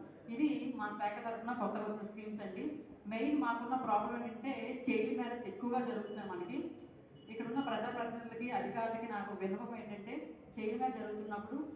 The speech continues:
మన వంతు సహకారం, మీ వంతు సహకారం ఖచ్చితంగా మాకు కావాలి. అది ఆపాలి అంటే చైర్మన్ అనేది ఇప్పుడు గవర్నమెంట్ చాలా అంటే,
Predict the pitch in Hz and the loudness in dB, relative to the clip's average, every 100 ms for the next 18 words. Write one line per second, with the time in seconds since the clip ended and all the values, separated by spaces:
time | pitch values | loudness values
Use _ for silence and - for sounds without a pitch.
0 | - - - 208 214 220 277 - 226 226 | -12 -16 -2 0 2 0 -2 -2 -2 0
1 | 233 233 208 202 220 220 - 214 208 240 | 0 -2 -4 -4 -2 -4 -2 -2 -2 -4
2 | 214 190 214 220 220 196 190 190 196 190 | -6 -6 -6 -4 -4 0 2 4 2 2
3 | - - 175 - 214 208 185 - 277 - | 0 0 0 0 -2 -2 -4 -4 -6 -6
4 | - - - - 247 240 240 269 262 240 | -12 -14 -16 -4 2 4 4 4 2 0
5 | 233 226 220 - 202 202 - 247 - 226 | -4 -6 -6 -6 -6 -4 -4 -6 -6 -4
6 | 208 233 262 - - 208 247 214 214 - | -2 -2 -2 -6 -12 -10 -8 -8 -8 -12
7 | - 143 - - - - | -14 -14 -16 -10 -8 -8